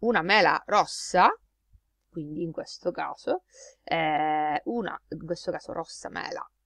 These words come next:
cambia il senso, ma andiamo avanti. Se io dico una casa grande come una mela rossa con l'aggettivo messo dopo, significa che ci sono mele verdi, mele gialle o case piccole.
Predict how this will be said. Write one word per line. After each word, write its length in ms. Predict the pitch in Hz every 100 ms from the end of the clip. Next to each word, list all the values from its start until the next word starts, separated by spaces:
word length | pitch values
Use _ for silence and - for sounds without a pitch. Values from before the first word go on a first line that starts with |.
| _
cambia 400 | 185 170 185 -
il 80 |
senso, 460 | - - 87 - -
ma 60 | -
andiamo 280 | 320 - -
avanti. 500 | - - - - - _ _ _
Se 140 | - 359
io 140 | 466
dico 320 | 240 214 - -
una 320 | 311 370 -
casa 380 | - 220 254 139
grande 800 | 160 185 175 - 151 160 175 202
come 400 | - 208 185 165 -
una 280 | 240 208 -
mela 320 | 165 214 175 -
rossa 400 | 170 151 - -
con 120 | -
l'aggettivo 520 | - 165 180 247 196
messo 380 | 151 175 - 175
dopo, 380 | 170 156 185 233 _ _ _
significa 300 | - 262 196
che 60 |
ci 60 | -
sono 200 | - -
mele 260 | 165 175 175
verdi, 560 | 208 240 208 202 262 -
mele 260 | 143 - 156
gialle 640 | 165 180 170 202 254 -
o 120 | - 302
case 320 | - - 165
piccole. 640 | 240 233 - - 123 -